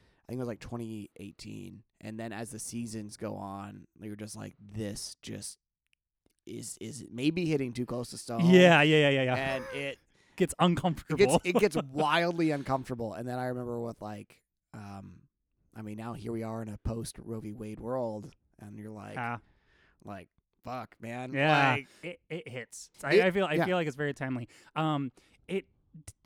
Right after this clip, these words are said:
Speaker 2: because the narrative sort of brings you, at least in the first episode, brings you into the story of the people.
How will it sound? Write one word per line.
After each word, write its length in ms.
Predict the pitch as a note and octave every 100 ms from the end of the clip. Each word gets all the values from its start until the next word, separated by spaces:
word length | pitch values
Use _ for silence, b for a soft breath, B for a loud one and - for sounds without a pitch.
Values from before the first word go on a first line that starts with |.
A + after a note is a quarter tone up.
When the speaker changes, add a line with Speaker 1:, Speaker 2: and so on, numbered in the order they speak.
| -
Speaker 2:
because 380 | E3 - G3 A3
the 120 | B3
narrative 560 | G3+ C#3 C3+ E3+ G3+ G3
sort 200 | - E3+
of 120 | B2+
brings 320 | C#3 D3 D#3+
you, 80 | C#3+ C3+
at 100 | D3
least 200 | D#3+ -
in 80 | C#3+
the 40 |
first 240 | - C3+
episode, 400 | C3+ B2+ - D3+
brings 280 | B2+ C3+ C#3
you 100 | C3+
into 160 | B2+ C3+
the 100 | C#3
story 460 | - - B2 C#3
of 80 | C3+
the 80 | A#2+
people. 420 | - C3+ E3+ F3